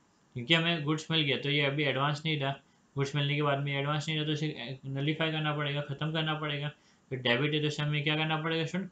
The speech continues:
क्रेडिट करना पड़ेगा। तो यहाँ पे मैं लिख देता हूँ to advance to मोहन amount five thousand five hundred। ठीक है, narration being goods received from मोहन as per order dated fifth of Feb and settle his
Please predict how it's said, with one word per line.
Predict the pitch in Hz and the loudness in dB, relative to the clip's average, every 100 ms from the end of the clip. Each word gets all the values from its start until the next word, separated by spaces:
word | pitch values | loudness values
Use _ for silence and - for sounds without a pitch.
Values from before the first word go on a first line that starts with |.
| - | -4
क्रेडिट | 127 113 160 | 0 0 0
करना | - 113 113 120 | -4 -2 -2 -2
पड़ेगा। | 127 131 139 | -4 -2 -2
तो | 139 | -2
यहाँ | 123 | -4
पे | 120 139 | -4 -2
मैं | 135 | 0
लिख | 143 180 | 2 2
देता | 147 120 | -2 -2
हूँ | 123 123 | -6 -2
to | 151 170 | 0 2
advance | 120 120 120 120 | 2 0 -2 -2
to | 165 131 | -6 -6
मोहन | 117 123 196 - _ _ _ | -6 -6 -6 -8 _ _ _
amount | 135 120 139 175 | -4 0 0 0
five | 123 117 120 | 0 0 2
thousand | 117 113 156 214 - _ _ - | 2 2 -2 -4 -10 _ _ 2
five | 107 113 | 2 2
hundred। | 120 110 107 101 | -2 -4 -6 -4
ठीक | 160 170 | -2 0
है, | 110 - _ - - | -2 -4 _ -18 -6
narration | 127 135 135 175 180 - _ - | 0 0 0 -2 -4 -12 _ 0
being | 139 170 | 2 2
goods | 139 143 - | 2 0 -2
received | 127 - 135 | -6 -4 -4
from | 139 139 | -2 -2
मोहन | 131 120 131 175 - _ _ _ - | -2 -2 -2 -4 -8 _ _ _ 2
as | 165 - | 2 4
per | 165 156 143 | 2 2 4
order | 127 135 123 | 2 2 0
dated | 110 143 139 | -2 -2 -2
fifth | 180 202 - 123 | 0 0 2 2
of | 175 - - | 2 -2 -6
Feb | 120 147 - _ 135 | -2 -2 -4 _ -2
and | 175 180 | -2 0
settle | 104 107 107 | -2 0 0
his | 202 | -2